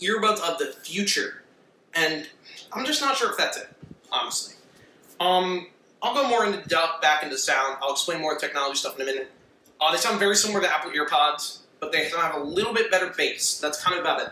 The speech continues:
though. Uh, other, it's not really balanced.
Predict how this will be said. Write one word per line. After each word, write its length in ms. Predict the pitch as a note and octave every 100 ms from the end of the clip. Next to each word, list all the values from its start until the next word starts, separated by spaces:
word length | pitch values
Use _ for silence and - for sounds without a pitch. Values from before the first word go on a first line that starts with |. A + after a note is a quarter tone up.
| -
though. 200 | - - - _ _ _ _ - -
Uh, 420 | D3+ D#3 C#3+ - C#3 - - _ _ _ _ _ _ _
other, 260 | F3+ G3 F#3
it's 280 | F3 F3 E3+
not 200 | G3+ G#3
really 260 | A#3+ G#3+
balanced. 760 | - - E3+ F3+ - - -